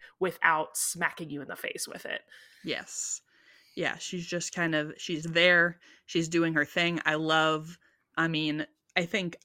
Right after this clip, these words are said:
Speaker 2: ob-, obviously unsurprising to anyone who listens to this show, I just, I love, like, a, a feral female character
Speaker 1: Mm-hmm.
Speaker 2: and just, like, this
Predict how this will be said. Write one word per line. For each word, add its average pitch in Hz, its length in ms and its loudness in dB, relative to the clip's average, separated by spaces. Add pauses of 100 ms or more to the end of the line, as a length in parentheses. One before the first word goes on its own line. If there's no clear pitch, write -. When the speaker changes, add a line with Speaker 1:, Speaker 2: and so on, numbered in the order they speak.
Speaker 2:
ob-, 160 300 2
obviously 170 640 4
unsurprising 160 840 2 (180)
to - 120 -6
anyone 156 340 0
who 147 80 -2
listens 135 320 -6
to 160 80 -4
this 147 160 -4
show, 147 400 2
I 165 80 2
just, 160 280 -2
I 156 80 2
love, 151 580 2
like, 151 240 -2
a, 117 260 0
a - 80 -2
feral 139 840 0
female 135 400 -2
character 170 840 0 (100)
Speaker 1:
Mm-hmm. 220 500 -2
Speaker 2:
and 151 180 0
just, 139 280 0
like, 143 280 2
this 151 280 0